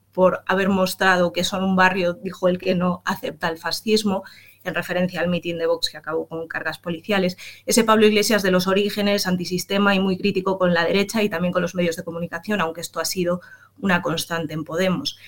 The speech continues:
Eh, en este primer acto ya con la campaña en marcha en Lavapiés, como decías,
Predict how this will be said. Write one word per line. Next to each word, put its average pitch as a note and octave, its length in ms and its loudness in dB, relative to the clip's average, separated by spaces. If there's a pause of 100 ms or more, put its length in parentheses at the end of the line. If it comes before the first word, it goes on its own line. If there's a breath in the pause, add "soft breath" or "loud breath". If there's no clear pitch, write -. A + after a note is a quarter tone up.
(280 loud breath)
Eh, G3+ 400 2
en G#3 80 4
este G#3+ 240 2
primer A3+ 320 6
acto G#3+ 240 2
ya G3+ 220 4
con G#3 100 2
la F#3+ 80 4
campaña G3+ 380 2
en G#3 80 2
marcha G#3 540 2
en G3 120 -2
Lavapiés, G3 440 2
como G#3+ 200 0
decías, A3 520 0